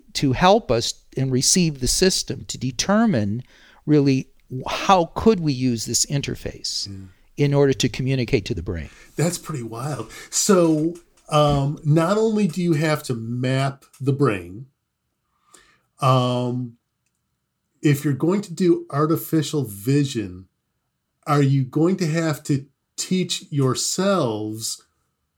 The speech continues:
Speaker 2: what the, the, the artificial sight, the, the actual, uh, you know, whatever it is that you're trying to create as an artificial vision,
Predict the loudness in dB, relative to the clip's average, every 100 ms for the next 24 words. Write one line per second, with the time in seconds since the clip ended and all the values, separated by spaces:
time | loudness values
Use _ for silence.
0 | _ _ _ _ _ -14 -12 -4 2 4
1 | 2 -2 -12 _ _ _ _ _ _ _
2 | -4 -2 -4 -8 _ _ _ -4 0 0
3 | 0 -6 -2 2 2 2 0 0 -4 -4
4 | -6 -2 2 4 2 -2 -14 _ _ -2
5 | 0 2 0 -2 -2 -2 0 -2 -2 -4
6 | -6 -2 0 0 2 0 2 2 4 6
7 | 6 6 2 -2 -2 -4 -4 -4 -4 -6
8 | -12 -6 -2 -2 -6 -18 -8 -6 -4 0
9 | 0 0 -2 0 0 0 -2